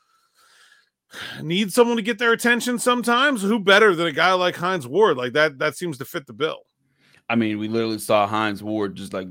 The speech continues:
Speaker 2: you know, just grip a lot of people up over his time with the Steelers. He, he's a guy, I think he got Plaxico Burress straight. Uh, I think An-, Antoine Randall-El learned under him, uh, when he came into the N F L. Uh, Randall-El became, like, a really good blocker as well, uh, when Hines Ward was there.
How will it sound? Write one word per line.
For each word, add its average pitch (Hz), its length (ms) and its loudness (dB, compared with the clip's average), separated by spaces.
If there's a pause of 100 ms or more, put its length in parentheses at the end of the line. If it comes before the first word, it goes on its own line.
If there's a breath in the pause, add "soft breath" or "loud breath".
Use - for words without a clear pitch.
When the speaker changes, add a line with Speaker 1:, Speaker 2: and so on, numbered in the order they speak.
(160)
Speaker 2:
you 101 100 -10
know, 90 160 -10
just 95 220 -14
grip 113 220 -2
a 107 40 -2
lot 104 240 0
of 98 60 -6
people 98 260 -8
up 92 180 -4
over 95 280 -4
his 90 120 -8
time 101 300 0
with 92 140 -10
the 95 40 -16
Steelers. 95 500 -6 (260 loud breath)
He, - 160 -8
he's 113 160 -2
a 107 40 -4
guy, 101 280 2
I 104 80 0
think 101 180 -8
he 98 80 -8
got 92 220 -2
Plaxico 90 400 -2
Burress 135 400 2
straight. 147 400 -2 (280 soft breath)
Uh, 95 280 -2
I - 80 -2
think 98 180 -8
An-, 110 220 -2
Antoine 117 400 0
Randall-El 107 500 2
learned 120 360 0
under 113 260 0
him, 123 400 -2 (260 soft breath)
uh, 117 180 2
when 123 140 0
he 123 80 4
came 131 240 -2
into 127 180 -2
the 123 160 -2
N 123 120 -2
F 123 240 -4
L. 127 320 4
Uh, 95 180 -2
Randall-El 107 460 -2
became, 101 240 -6
like, 92 140 -10
a 92 40 -12
really 104 280 -6
good 98 160 -8
blocker 101 520 -4
as 98 160 -4
well, 110 340 0 (300 soft breath)
uh, 104 160 2
when 107 140 -2
Hines 117 260 -2
Ward 117 200 -6
was 113 120 -6
there. 120 280 0